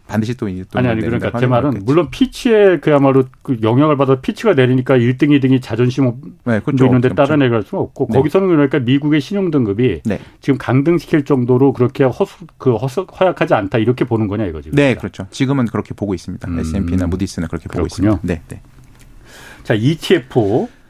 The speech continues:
Speaker 2: 이게
Speaker 1: 네.
Speaker 2: 상장지수 펀드잖아요.
Speaker 1: 네,
Speaker 2: 이게
Speaker 1: 맞습니다.
Speaker 2: 올해로 생겨난 지가 올해로 삼십 년 된다는데.
Speaker 1: 네, 네, 네.
Speaker 2: 어, 저도 이티에프 하면은 사실, 어, 어, 어렴풋이만 알고 있거든요.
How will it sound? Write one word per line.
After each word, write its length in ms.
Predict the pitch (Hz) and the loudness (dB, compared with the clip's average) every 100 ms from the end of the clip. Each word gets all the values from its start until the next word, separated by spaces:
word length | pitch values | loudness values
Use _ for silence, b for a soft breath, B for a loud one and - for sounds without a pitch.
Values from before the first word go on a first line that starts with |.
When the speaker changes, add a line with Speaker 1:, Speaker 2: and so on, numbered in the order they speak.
| - | -4
Speaker 2:
이게 140 | 123 | -2
Speaker 1:
네. 60 | 107 | 0
Speaker 2:
상장지수 580 | 131 233 240 220 185 - | 0 0 0 0 -4 -4
펀드잖아요. 580 | 160 135 120 104 123 170 | -4 -2 -2 -2 -2 0
Speaker 1:
네, 80 | 131 | 0
Speaker 2:
이게 80 | 107 | 2
Speaker 1:
맞습니다. 300 | 143 117 117 | 0 2 2
Speaker 2:
올해로 300 | 160 170 165 | 2 0 -2
생겨난 440 | - 202 196 180 | -4 -2 0 0
지가 160 | 165 160 | -2 0
올해로 300 | 123 131 139 | 2 2 0
삼십 300 | - 196 202 | -4 -6 -4
년 160 | 180 147 | -2 0
된다는데. 640 | 131 110 98 87 131 131 | 0 -2 -4 -4 -2 0
Speaker 1:
네, 160 | 120 98 | 0 -2
네, 100 | 85 | -6
네. 160 | 80 76 82 B B B 110 | -10 -14 -20 B B B -6
Speaker 2:
어, 540 | 107 104 101 98 95 - b b b | -2 0 0 -2 -4 -8 b b b
저도 220 | - 131 | -4 -2
이티에프 520 | 156 143 - 196 - 180 | 0 -2 2 0 2 0
하면은 280 | 160 175 | 2 0
사실, 520 | 190 - - 190 165 - _ b b b _ | -2 -4 2 2 2 -8 _ b b b _
어, 220 | 120 113 - | -6 -6 -6
어, 200 | - 135 139 - | -2 -2 -2 -14
어렴풋이만 600 | - 123 185 202 - 180 | -2 0 2 -2 0 2
알고 220 | 147 131 120 | 4 2 0
있거든요. 420 | - 98 117 | 0 -4 -4